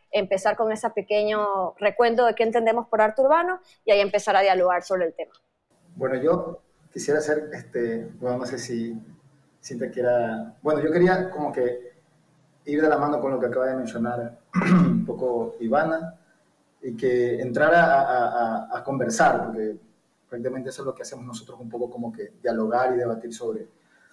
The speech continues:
Speaker 2: sobre temas en específico que tienen que ver con, con arte y cultura. En este caso ya estamos dentro del tema de arte urbano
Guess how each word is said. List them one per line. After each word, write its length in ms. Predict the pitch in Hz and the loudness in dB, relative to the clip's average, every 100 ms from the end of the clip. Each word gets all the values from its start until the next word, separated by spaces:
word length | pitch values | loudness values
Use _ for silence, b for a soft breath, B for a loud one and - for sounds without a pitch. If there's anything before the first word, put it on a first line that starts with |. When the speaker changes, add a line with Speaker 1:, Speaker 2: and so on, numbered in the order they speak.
| b | b
Speaker 2:
sobre 280 | - 131 127 | -6 -2 0
temas 340 | 139 143 139 | 0 -2 -4
en 80 | 139 | -6
específico 760 | 135 147 - 165 156 139 135 | -4 -4 -4 -4 -2 -2 -2
que 80 | - | -6
tienen 220 | 113 120 | -6 -4
que 80 | 117 | -2
ver 160 | 113 110 | -4 -4
con, 320 | 113 - 113 | -8 -10 -12
con 200 | - - | -16 -20
arte 200 | 220 - | -20 -20
y 20 | |
cultura. 320 | - 139 147 | -20 -6 -4
En 60 | 123 | -4
este 180 | 117 120 | -8 -10
caso 240 | 120 123 | -8 -6
ya 300 | 117 110 120 | -4 -4 -4
estamos 380 | 117 113 113 110 | -6 -8 -4 -4
dentro 360 | 113 110 113 113 | -4 -6 -2 -4
del 180 | 104 | -4
tema 300 | - 113 117 | -8 -4 -4
de 100 | 110 | -2
arte 300 | 113 127 - | -2 -4 -2
urbano 540 | 151 175 - - - | 2 4 4 2 -6